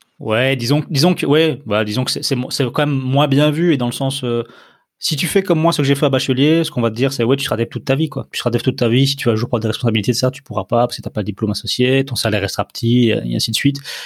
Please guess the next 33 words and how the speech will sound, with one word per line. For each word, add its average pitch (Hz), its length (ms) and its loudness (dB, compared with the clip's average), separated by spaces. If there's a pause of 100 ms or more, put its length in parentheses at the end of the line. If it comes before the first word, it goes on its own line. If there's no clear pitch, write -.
Et 123 60 0
c'est 160 140 2
pour 165 180 0
ça 214 160 2
que 185 100 2
j'ai 139 140 4
voulu 135 200 6
finalement, 120 800 2
euh, 110 60 -4
faire - 200 -4
ce, 110 200 0
cette - 180 -8
passerelle, 127 400 0
et 104 60 0
parce - 140 -6
qu'on 107 220 2
m'avait 107 200 0
convaincu 113 380 -2
de - 40 -4
ça. 147 280 2 (380)
Euh, 101 140 2
les 95 80 0
profs 117 320 -4
aussi, 104 320 -2
t-, - 80 -10
certains - 300 -2
profs - 200 -4
te, 101 180 -4
te, - 160 -8
te 95 140 -10
poussent 101 280 -6
vers 101 180 0
là. 139 180 0